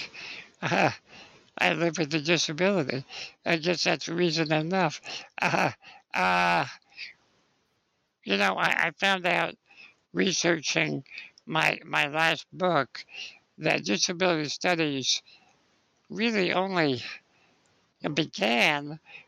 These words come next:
around the time of the Americans with Disabilities Act of nineteen ninety. So when I was in school, there was no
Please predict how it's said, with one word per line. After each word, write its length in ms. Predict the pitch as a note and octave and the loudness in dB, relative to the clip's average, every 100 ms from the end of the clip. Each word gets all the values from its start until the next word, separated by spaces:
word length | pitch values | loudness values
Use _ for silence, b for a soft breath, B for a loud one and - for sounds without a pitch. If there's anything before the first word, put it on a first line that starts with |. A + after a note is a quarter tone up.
| B | B
around 380 | - D#3 F3+ E3+ | -4 0 2 0
the 120 | E3+ | -4
time 580 | C#3+ - E3+ E3 E3 E3 B B B - | -4 0 4 4 2 -8 B B B -6
of 160 | E3+ D3 | -4 0
the 120 | D#3+ | 0
Americans 760 | D3 F3 F3 D3 D#3 D3+ C#3 - B B - | 2 2 0 0 -4 -2 -4 -6 B B -10
with 200 | E3 C#3+ | -6 -2
Disabilities 840 | F3+ C#3+ D#3 D3+ G#3 F3 C#3 B2+ | 0 0 0 0 2 2 0 -2
Act 640 | D3 C#3+ C3+ B2 - - - b b b b b _ | 0 2 2 -2 -8 -10 -10 b b b b b _
of 200 | - D#3 | -6 -4
nineteen 580 | D#3 E3 D#3 - F3 D#3+ | 2 2 2 -2 -2 0
ninety. 500 | D#3 F3+ G3+ D#3 C#3+ - B B | 0 0 0 -4 -4 -6 B B
So 220 | - F#3 F3+ | -2 -2 0
when 160 | F3 | 0
I 160 | F3+ A#3 | 2 0
was 300 | A3+ F3+ - | 0 -4 -4
in 100 | D3+ | -2
school, 560 | - - G#3+ F3 D3+ - B B B - | -2 0 0 2 2 -2 B B B -4
there 160 | F#3+ F3+ | 0 0
was 560 | F3 A3+ A#3+ E3+ - | 2 2 2 -2 -6
no 480 | E3+ D#3+ D#3 D#3 D#3 | -2 2 2 2 -4